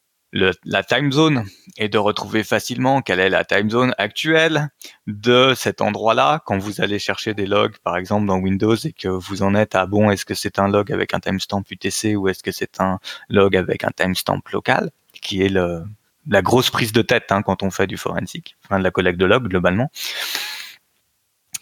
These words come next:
Euh, donc, euh, les immeubles et puis après les choses, donc tout ce qui peut se déplacer, euh, qu'on va stocker à côté. Donc un téléphone portable, euh, tout ce qui sont les processus,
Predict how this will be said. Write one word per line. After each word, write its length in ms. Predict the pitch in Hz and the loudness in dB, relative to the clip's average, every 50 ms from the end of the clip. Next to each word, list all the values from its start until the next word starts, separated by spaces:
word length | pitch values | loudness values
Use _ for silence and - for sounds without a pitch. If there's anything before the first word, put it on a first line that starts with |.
| - - - - - - - - - | -14 -14 -14 -14 -16 -16 -8 -2 0
Euh, 340 | - 104 104 - - - - 78 - - _ _ _ - - | 2 4 4 4 4 2 0 -2 -6 -12 _ _ _ -6 0
donc, 300 | - 120 117 110 - 113 | 2 2 2 4 4 4
euh, 220 | 104 107 104 104 | 4 4 6 6
les 200 | 104 104 104 104 | 4 4 4 4
immeubles 340 | 113 113 131 147 170 156 147 | 4 6 6 6 4 4 2
et 60 | 120 | 2
puis 160 | 95 - - | 2 2 2
après 260 | 113 104 - - 131 135 | 2 2 2 2 2 2
les 120 | 135 120 | 2 0
choses, 420 | - - - 113 127 143 151 151 - _ | 0 0 2 0 0 0 -4 -8 -10 _
donc 180 | 110 101 95 - | -6 -6 -6 -6
tout 140 | - - | -8 -10
ce 80 | 107 - | -10 -10
qui 140 | - - 98 | -10 -12 -10
peut 240 | - - 107 110 110 | -6 -4 -4 -4 -4
se 380 | - - 104 98 98 95 98 | -4 -4 -2 0 0 0 -2
déplacer, 960 | 95 95 104 95 - - - 92 - - - 117 117 123 127 131 135 135 131 | -2 -4 -6 -6 -4 -4 -6 -6 -4 -2 0 2 4 4 4 4 4 2 2
euh, 300 | 110 98 98 95 101 95 - - - - - - _ _ _ _ - - - - - - - - - - _ - | 2 2 0 0 -2 -2 -4 -6 -8 -10 -12 -16 _ _ _ _ -20 -18 -16 -14 -12 -12 -12 -14 -14 -14 _ -8
qu'on 140 | - - 101 | -4 -2 0
va 140 | 95 101 98 | 2 0 0
stocker 440 | - - - 104 92 - 107 101 98 | 0 -4 -6 -8 -4 0 2 4 4
à 80 | 95 | 4
côté. 480 | 92 - 95 87 - 113 123 160 175 - _ _ _ _ _ _ _ _ _ _ _ - | 2 0 -4 -4 0 0 0 0 -2 -6 _ _ _ _ _ _ _ _ _ _ _ -12
Donc 260 | - 101 92 90 87 95 | -10 -8 -8 -4 0 2
un 400 | 90 90 90 90 87 87 87 82 | 2 2 2 2 2 0 0 -2
téléphone 320 | - 90 85 - 90 87 | -4 -4 -4 -4 -6 -6
portable, 800 | - 87 - - 101 95 104 104 104 107 104 104 104 107 101 95 | -6 -8 -4 0 2 4 4 6 6 6 6 4 4 2 0 -2
euh, 760 | 92 90 92 90 90 90 90 87 87 87 87 87 87 87 87 95 - 98 - 107 - 101 95 - | -2 -2 -2 -2 -2 -2 -2 -4 -4 -4 -4 -4 -4 -6 -6 -6 -8 -10 -8 -8 -8 -10 -10 -10
tout 140 | - - 95 | -12 -10 -8
ce 120 | - - | -8 -8
qui 360 | - - - 98 98 98 98 | -6 -4 -2 0 0 0 0
sont 320 | - - - 104 98 98 95 | 0 -2 0 0 0 0 0
les 260 | 92 92 90 90 90 | 0 -2 -2 -4 -6
processus, 840 | 85 - - 113 98 - - 101 - - 117 117 113 - - - - | -8 -4 -2 0 0 2 0 0 0 -2 -2 -2 0 0 -2 -2 -4